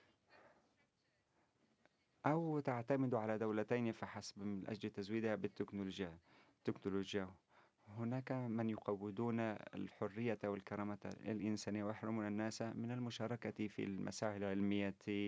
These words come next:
إن البيانات تبنى، أو نموذج البيانات يجب أن يبنى على القدرة على التمتع بال-، بالعلوم.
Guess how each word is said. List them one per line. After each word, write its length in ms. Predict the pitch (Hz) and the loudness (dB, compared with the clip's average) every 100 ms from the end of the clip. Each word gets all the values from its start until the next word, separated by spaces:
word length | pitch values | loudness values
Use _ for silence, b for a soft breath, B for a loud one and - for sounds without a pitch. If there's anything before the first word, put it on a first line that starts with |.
| 95 B B B - | -2 B B B -2
إن 640 | 117 113 104 104 101 101 95 b b b b b b b b b b _ _ - | 0 2 0 0 0 -2 -6 b b b b b b b b b b _ _ 0
البيانات 800 | 117 107 104 101 107 117 127 127 123 117 - b b _ - | 0 2 2 2 0 0 0 -2 -4 -4 -10 b b _ 0
تبنى، 560 | 139 127 117 117 117 - _ - | 2 2 0 0 -2 -6 _ -2
أو 100 | 113 | 2
نموذج 420 | 110 113 113 104 | 2 2 0 0
البيانات 760 | 101 101 107 107 120 139 135 - 110 B B B B B | 0 0 0 0 0 0 -2 -4 -4 B B B B B
يجب 240 | 113 110 | -2 0
أن 120 | 107 | 0
يبنى 220 | 117 117 113 | 0 2 2
على 380 | 104 110 123 131 - | 2 0 -2 -6 -12
القدرة 640 | 98 104 101 - 156 147 120 | -6 -4 -6 -2 2 2 2
على 100 | 110 | 0
التمتع 680 | 107 110 107 107 - 98 87 - - | 0 0 0 0 -2 -6 -6 -12 -12
بال-، 440 | - 104 104 95 90 - - | -6 -2 0 -2 -8 -16 -10
بالعلوم. 680 | 104 107 101 98 101 92 87 | 0 2 4 4 2 0 -6